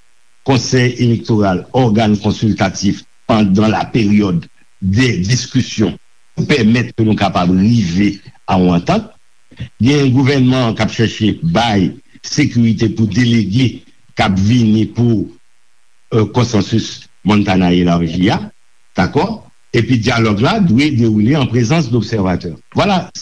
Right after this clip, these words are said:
kè s ki a lye de fè pou ke nou kapab gen yon anviwònman pwopis pou ke dyalòg la kapab fè. Objektif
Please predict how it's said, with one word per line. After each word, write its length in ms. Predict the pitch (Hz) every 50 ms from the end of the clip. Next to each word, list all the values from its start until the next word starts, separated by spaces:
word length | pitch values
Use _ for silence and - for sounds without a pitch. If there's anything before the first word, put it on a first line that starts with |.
| - - - -
kè 80 | - 151
s 140 | 117 - -
ki 140 | 139 120 107
a 60 | 101 95
lye 200 | 95 113 131 120
de 80 | 104 95
fè 300 | 85 - 131 135 151 160 165 - - - - - - - - - -
pou 160 | 170 220 202 -
ke 120 | - 156 135
nou 160 | 127 117 -
kapab 400 | 107 95 - - 123 139 135 113
gen 220 | 95 110 107 107 104
yon 140 | 101 98 98
anviwònman 500 | 90 90 101 101 98 98 104 123 131 120 -
pwopis 420 | 107 104 95 - 135 151 - - - - - - -
pou 160 | - 147 143 -
ke 120 | 135 123
dyalòg 340 | 90 107 98 95 104 104 95
la 120 | 95 95 90
kapab 260 | 85 80 67 65 65
fè. 220 | - - - - - - - - - - - - - - - _ - - - - - -
Objektif 680 | 127 127 120 151 170 - - - 175 180 160 -